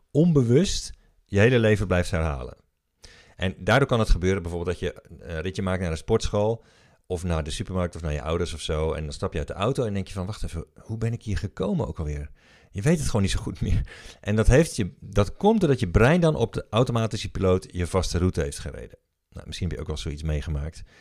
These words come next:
Het komt door de neurale paden die in ons hoofd worden vastgelegd tijdens het leven. Het is gewoon een natuurlijk, eh, proces.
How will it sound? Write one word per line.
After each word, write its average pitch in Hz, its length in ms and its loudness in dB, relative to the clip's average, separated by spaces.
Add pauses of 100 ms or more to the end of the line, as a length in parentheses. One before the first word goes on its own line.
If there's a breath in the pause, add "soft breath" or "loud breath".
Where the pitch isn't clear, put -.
(200 loud breath)
Het - 180 -8
komt 131 180 0
door 117 80 4
de 98 100 4
neurale 92 460 4
paden 104 420 0
die 90 140 -4
in 85 120 -4
ons 82 140 -4
hoofd 85 220 0
worden 76 200 -6
vastgelegd 78 680 -4 (560)
tijdens 85 280 -2
het 82 100 -4
leven. 69 220 -6
Het 80 80 -10
is 80 60 -8
gewoon 101 180 -2
een 92 80 2
natuurlijk, 92 480 0
eh, 85 160 0
proces. - 600 -4